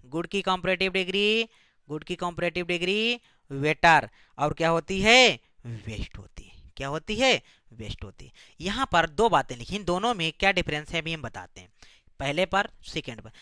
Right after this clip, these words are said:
जब कभी भी बिग या बिगर या बिगेस्ट में से हमें क-, बात करनी पड़ती है, किसी भी चीज़ में जब हम किसी चीज़ का साइज बताते हैं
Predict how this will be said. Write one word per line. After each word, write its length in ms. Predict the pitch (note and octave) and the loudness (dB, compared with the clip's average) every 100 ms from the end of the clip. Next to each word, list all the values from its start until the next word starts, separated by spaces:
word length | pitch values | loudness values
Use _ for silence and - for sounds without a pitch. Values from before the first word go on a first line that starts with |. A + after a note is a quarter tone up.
| - - | -20 2
जब 220 | B3 C4+ | 2 4
कभी 260 | G3+ F#3+ | 2 2
भी 180 | G3 F#3+ | 0 -2
बिग 440 | D3+ A#3 A3 G3 F#3 - _ | 0 2 4 2 -2 -12 _
या 180 | D3+ F3 | 0 0
बिगर 480 | C#3+ A#3 F#3 F3+ F3 - _ | 2 2 6 4 4 -8 _
या 140 | D3+ E3 | -2 -2
बिगेस्ट 440 | D#3 E3 B3+ - | 0 4 4 4
में 140 | F#3 | -4
से 140 | D#3+ F3+ | -4 -4
हमें 220 | E3 E3 | -4 -4
क-, 80 | D#3 | -4
बात 300 | C#3 E3 - | 2 2 4
करनी 280 | D3+ E3+ A3 | -2 0 -2
पड़ती 320 | F3+ C#3+ F#3 | -2 -4 -4
है, 340 | C#3+ B2 B2+ D#3+ - - - - | -2 -2 -6 -10 -18 -20 -8 -4
किसी 240 | - C#4+ | 2 2
भी 100 | A#3+ | 2
चीज़ 420 | - A3 G3 F3+ - - - | 0 0 0 -4 -12 -18 -4
में 160 | G3+ | 0
जब 80 | G3 | 2
हम 140 | G3+ F#3 | 0 0
किसी 240 | G3+ A3+ | -4 -4
चीज़ 280 | - G#3 - | -6 -8 -4
का 140 | D#3+ | -6
साइज 440 | D#3 - E3 G3 G3 | -6 0 2 2 0
बताते 380 | G3+ F#3+ - | -2 -4 -2
हैं 240 | G#3 G3+ | -8 -8